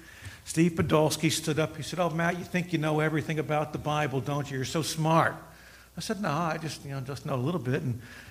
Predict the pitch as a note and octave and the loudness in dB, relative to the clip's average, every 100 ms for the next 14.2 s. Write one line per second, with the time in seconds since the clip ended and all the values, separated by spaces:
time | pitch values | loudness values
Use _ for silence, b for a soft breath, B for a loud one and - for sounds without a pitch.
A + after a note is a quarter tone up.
0 | B C#3+ C3+ D#3 A3 B3+ - - A#3 F3+ | B 0 2 2 2 4 4 4 2 2
1 | E3 F#3 - F3+ E3 D#3+ D#3+ D#3 D3+ D3+ | 2 2 2 2 4 6 8 8 6 2
2 | C#3 C#3 E3 B2+ D3+ E3+ D3 D3 D3 C3 | 0 0 -2 2 4 4 4 2 0 -6
3 | - D3 D3+ E3 A3 A3 F#3 F#3+ - - | -4 -2 -2 2 2 6 4 4 2 -4
4 | B B - B3+ D#3 A3 A#3 - F#3 - | B B 4 4 8 6 8 4 2 8
5 | G#3+ - G3+ F#3 - G3+ F#3 D3+ D#3+ D3+ | 8 8 4 4 6 10 10 10 8 8
6 | B2 D3 A#2+ F#2+ - - - - - - | 6 6 4 0 -8 -14 -20 -20 -20 -20
7 | B B B B B B B B B - | B B B B B B B B B -20
8 | - - - - D3+ E3+ - E3 D3+ D#3 | -20 -20 -20 -2 0 0 2 2 4 2
9 | D3 C#3 C#3+ D#3 E3 - G#3 G#3 B3 A3+ | 2 0 0 0 -2 -4 -4 -2 0 0
10 | A3+ F#3 - - - - b b b b | -2 -6 -14 -20 -20 -20 b b b b
11 | b b - C4+ C4 E3+ - - F3 D#3+ | b b -6 -4 -2 -4 -8 -2 0 0
12 | C#3+ B2+ D3+ D#3+ C#3 C#3+ A2+ C#3+ D3+ D3 | 0 -4 -2 -2 -2 -6 -4 -4 -2 -2
13 | A#2 B2+ C3+ - C#3+ C#3 C3 - D#3+ C3 | -2 -4 -6 -8 -4 -2 -2 -2 -2 0
14 | A#2 | -2